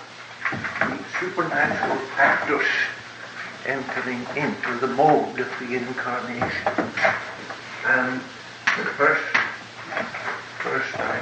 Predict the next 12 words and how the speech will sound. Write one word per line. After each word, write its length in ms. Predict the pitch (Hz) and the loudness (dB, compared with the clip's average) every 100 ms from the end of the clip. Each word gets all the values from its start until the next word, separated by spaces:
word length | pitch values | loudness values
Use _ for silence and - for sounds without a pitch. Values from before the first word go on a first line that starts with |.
| - | -2
should 240 | - - - | -4 -6 -4
say 340 | - - - - - - - - - 120 | 0 2 2 -2 -6 -8 -10 -12 -4 -2
is 140 | 117 - - - - - - - - - - - - - - - - - - 120 | -2 -2 -4 -6 -8 -8 -12 -10 -6 -6 -6 -4 -4 0 0 0 -10 -10 -4 2
that, 220 | 131 123 - - 135 | 4 4 -2 0 0
uh, 180 | 135 127 - - - - - - - - - - - - - - - - - - - - - - - - - - - | 0 -2 -8 -10 -10 -10 -10 -12 -4 -4 -4 -8 -10 -10 -12 -8 -8 -6 -8 -8 -12 -12 -12 -8 -10 -10 -14 -14 -12
it's 420 | - - - - - | -10 -8 -10 -8 4
not 240 | 202 - - | 4 4 0
conceived 1120 | - 131 127 - 127 127 101 95 - - - - - - - - - - | 0 0 -6 -8 -4 -4 -6 -10 -10 -8 -4 -4 -4 -8 -8 -4 -4 -4
by 240 | - 123 123 | 0 0 2
the 100 | 120 | -2
conjunction 1000 | - 123 117 107 120 156 - - - - - - - - - - | -2 -2 -4 -2 4 6 6 2 0 -4 -8 -14 -14 -14 -6 -6
of 100 | 110 | -2